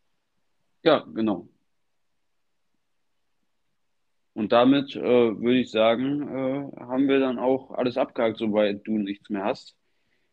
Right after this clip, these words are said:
Und, ähm, ja, am Ende der Folge würde ich einfach auch nochmal zu dieser Jubiläumsfolge, äh, sagen, am Anfang sind wir nicht wirklich drauf eingegangen, wirklich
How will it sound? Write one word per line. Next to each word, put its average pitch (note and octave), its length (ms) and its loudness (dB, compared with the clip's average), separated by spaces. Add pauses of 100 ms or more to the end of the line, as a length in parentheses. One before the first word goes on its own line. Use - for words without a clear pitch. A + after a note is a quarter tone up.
(100)
Und, A#2+ 560 2
ähm, A2 420 2
ja, A#2 140 6
am B2+ 80 6
Ende C#3 200 4
der C3 120 4
Folge B2+ 400 0
würde A#2 160 -2
ich - 240 -4
einfach A2 240 -2
auch A2+ 100 0
nochmal A2 240 -4
zu - 140 -12 (100)
dieser G#2+ 240 2
Jubiläumsfolge, G#2+ 1120 0
äh, G2+ 200 0
sagen, G2+ 340 2
am E2 140 -10
Anfang G#2 240 -4
sind F#2 100 -10
wir F#2+ 80 -4
nicht G2 160 -6
wirklich F#2+ 180 -2
drauf F#2 200 -6
eingegangen, G2 440 0
wirklich G2+ 380 -2